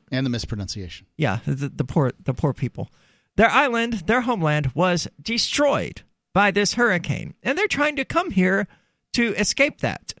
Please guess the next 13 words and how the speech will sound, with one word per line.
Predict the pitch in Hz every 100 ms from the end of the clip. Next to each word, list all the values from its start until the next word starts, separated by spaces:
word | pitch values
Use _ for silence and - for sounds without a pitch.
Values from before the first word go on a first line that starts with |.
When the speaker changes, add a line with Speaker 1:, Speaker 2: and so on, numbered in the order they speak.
| _ _
Speaker 2:
to | 214
build | 185 151 156
a |
better | 147 147
life | 180 285
for | - 190
themselves | 156 147 143 113 143 302 - -
in | 202
whatever | 190 208 202 175 160
form | - 170 143
that | 123
may | 131
be, | 110